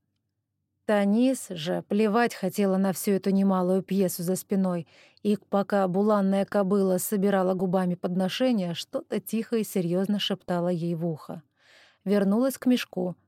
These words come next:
чтобы сразу после этого пойти к следующей вьючной. И следующей, и следующей. Когда она закончила и затянула горловину мешка с овсом, Ринко,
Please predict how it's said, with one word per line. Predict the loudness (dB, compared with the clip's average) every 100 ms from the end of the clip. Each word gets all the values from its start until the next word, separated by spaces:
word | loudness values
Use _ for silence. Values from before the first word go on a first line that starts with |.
| _
чтобы | -4 -2 0
сразу | 0 0 0
после | -4 -4 -2
этого | -2 -2 0
пойти | -2 -4 -8
к |
следующей | -6 -2 -2 -2 -4 -4
вьючной. | -2 -2 -2 -6 -8 -10 _ _ _ _
И | -4 -4
следующей, | 0 0 2 0 0 -2 -4 -4 -8 _ _ _ _
и | -4 -4
следующей. | -2 2 2 2 0 0 -4 -4 -4 -8 _ _ _ _ _ _ _
Когда | -4 0 2
она | 2 2
закончила | 0 0 -2 -2 0 -2
и | -2 -2
затянула | -2 0 0 0 0
горловину | 0 0 2 0 0
мешка | 0 -4 -4 -4
с | -2
овсом, | -6 -2 -2 -2 -4 -20 -20 -8
Ринко, | -2 2 2 0 -4